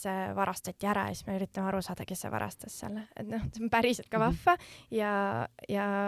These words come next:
Speaker 1: ongi lõbus iga kord ja lapsed tahavad mingi üha veel ja veel mängida, et see on alates viis pluss vanusest, et sõltub muidugi. Need vanused on ka see, et meil on <laughs> hästi palju, et tulevad, et no mul on hästi tark laps,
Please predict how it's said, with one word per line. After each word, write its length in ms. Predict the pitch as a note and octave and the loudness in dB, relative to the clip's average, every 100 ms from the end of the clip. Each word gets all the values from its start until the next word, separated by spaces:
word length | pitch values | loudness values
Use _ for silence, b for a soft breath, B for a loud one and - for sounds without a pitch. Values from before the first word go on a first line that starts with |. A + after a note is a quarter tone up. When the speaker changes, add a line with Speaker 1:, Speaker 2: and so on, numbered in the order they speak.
| A2 | 4
Speaker 1:
ongi 240 | C#4 D4 G3+ | 4 4 2
lõbus 400 | G3+ G3 G3 G3+ | 2 0 -4 -2
iga 160 | F#3+ | -2
kord 220 | G3+ G3 G3 | 0 0 0
ja 80 | |
lapsed 240 | G3+ A#3 - | 0 0 -2
tahavad 160 | F#3+ | -2
mingi 160 | F#3+ F3+ | -2 0
üha 180 | G3 G#3 | 2 4
veel 240 | G#3+ G#3 F#3+ | 4 2 2
ja 20 | G3 | 2
veel 160 | F#3+ | 0
mängida, 400 | F#3+ G3 - G#3+ | -2 -4 -8 -8
et 140 | G3+ - | -8 -4
see 160 | G#3+ | -4
on 160 | G3 G3 A3 | -2 -4 0
alates 480 | A3+ A3 G#3+ G3 - B B B | 2 2 0 -6 -10 B B B
viis 220 | C4 B3 | 0 2
pluss 160 | - A#3 | 0 2
vanusest, 460 | A3+ G#3+ F3+ - G#3 | 0 0 -2 -6 -10
et 80 | |
sõltub 320 | - C#4 C4+ G3+ | 2 2 2 -2
muidugi. 400 | G#3+ G#3 - G3 b b b b | 0 -2 -4 -10 b b b b
Need 140 | A#3 | -2
vanused 380 | B3+ D#4 C#4 A3+ | 2 2 2 0
on 80 | G3+ | 0
ka 80 | A3 | 0
see, 180 | A3 A#3+ | 2 2
et 80 | G3+ | 0
meil 160 | G#3 G#3+ | 0 0
on 60 | |
<laughs> 220 | A3+ F#3+ G#3+ | 2 2 0
hästi 240 | B3 G#3+ G#3+ | -2 -4 -4
palju, 160 | G#3+ F#3+ | -4 -4
et 60 | |
tulevad, 260 | G#3 G3+ G3 | -4 -6 -6
et 560 | - - - _ - | -10 -20 -20 _ -10
no 60 | A3+ | -4
mul 140 | A3+ C4+ | 0 2
on 80 | C4+ | 0
hästi 200 | - - | -2 -2
tark 220 | G3+ - | -4 -2
laps, 260 | G#3 - | -4 -4